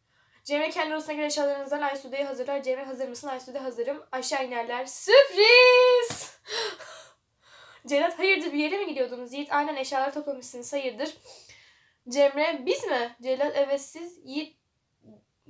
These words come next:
cez-, cazanız var. Öyle yazmış. Yemin ediyorum öyle yazmış. Cazanız var. Cazanız var. Aysude ne cezası? Ce- <laughs>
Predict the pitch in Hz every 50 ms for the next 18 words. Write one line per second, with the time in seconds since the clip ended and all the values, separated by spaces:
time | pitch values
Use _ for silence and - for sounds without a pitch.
0 | 254 226 262 269 269 262 - - _ _ _ _ _ _ _ _ _ _ _ _
1 | 220 220 214 208 277 269 269 254 254 262 262 269 277 277 277 247 233 233 220 214
2 | 214 214 220 - - - _ _ _ _ _ _ _ _ _ - 254 262 285 269
3 | 277 254 233 233 233 233 220 214 214 - - - - - - 254 262 277 294 285
4 | 269 220 226 233 220 214 214 214 214 214 214 214 208 208 - 214 214 202 247 247
5 | 247 262 262 254 269 269 247 233 233 220 220 214 - - - _ 214 247 240 233
6 | 247 240 247 254 226 214 214 220 254 294 - - _ _ _ _ _ _ - -
7 | 262 269 247 277 285 294 285 262 277 247 247 233 233 233 - - 311 320 349 359
8 | 302 - - 262 240 240 - _ _ _ _ _ _ _ _ _ _ _ _ _
9 | _ _ _ _ _ _ _ _ _ _ _ _ _ _ _ _ _ _ _ _
10 | _ _ _ _ _ _ _ _ _ _ _ _ _ _ _ _ _ _ _ _
11 | _ _ - - - 98 98 - - -